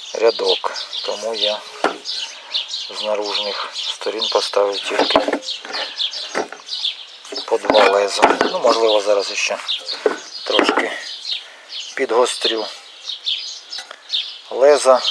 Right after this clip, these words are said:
тут пройдусь, тому що не дуже так вони нові із завода, не дуже вони щось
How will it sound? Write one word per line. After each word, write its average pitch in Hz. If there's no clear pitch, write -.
тут -
пройдусь, 110
тому 104
що 104
не 104
дуже 101
так -
вони 101
нові 107
із 104
завода, 104
не 104
дуже 101
вони 101
щось -